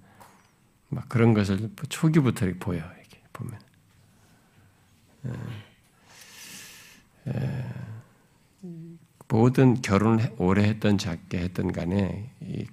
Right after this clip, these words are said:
가족 안에서든지 사랑과의 관계 속에서, 부부 관계에 있어서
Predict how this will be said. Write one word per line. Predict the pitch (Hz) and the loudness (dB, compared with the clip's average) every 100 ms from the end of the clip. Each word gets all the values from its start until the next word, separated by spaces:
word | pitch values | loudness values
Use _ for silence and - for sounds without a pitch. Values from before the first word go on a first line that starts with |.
| - _ | -16 _
가족 | - - - 123 123 | -14 -10 -4 0 2
안에서든지 | 113 101 98 - 101 98 98 | 4 2 0 -2 0 0 0
사랑과의 | 98 113 110 120 120 107 | -2 0 2 4 2 0
관계 | 101 - 92 90 | 0 -2 0 0
속에서, | 92 - 92 90 117 117 | -2 -2 -4 -4 -4 -4
부부 | - 90 92 | -4 -2 0
관계에 | 92 95 95 | -2 -2 -4
있어서 | 92 98 101 120 | -6 -6 -4 -4